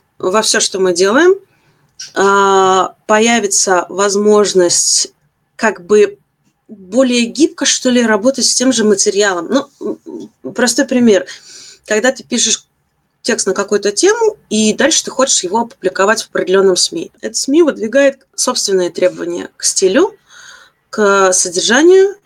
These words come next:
э, ну, там, к структуре, к чему-то ещё. Ты должен свой текст адаптировать под это издание.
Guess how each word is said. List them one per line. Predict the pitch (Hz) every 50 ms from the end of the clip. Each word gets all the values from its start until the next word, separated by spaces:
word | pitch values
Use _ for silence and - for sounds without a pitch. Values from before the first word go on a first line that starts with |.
| _ _ _ _ _ _ _ _ _ _ _ _ -
э, | 190 196 - 190 190 185 180 -
ну, | 98 208 233 208 - -
там, | - - 151 160
к | - -
структуре, | - - 254 240 240 - - 330 339 381 403 415 392 381 359 _ _ _ _ _ _
к | -
чему-то | - - 247 277 269 277 233
ещё. | 226 208 - - 170 - - - _ _ _ _ _ - - - - - - - - - - - _ _ _ _ _ _
Ты | - 269 277 285
должен | 226 277 269 277 285 240 269 285 269
свой | 262 - - 247 262 262
текст | - 381 440 440 - - _
адаптировать | - 208 214 233 233 - - - 349 381 349 269 233 - -
под | 190 180
это | 208 226 226 233
издание. | 208 185 - - 180 165 82 - -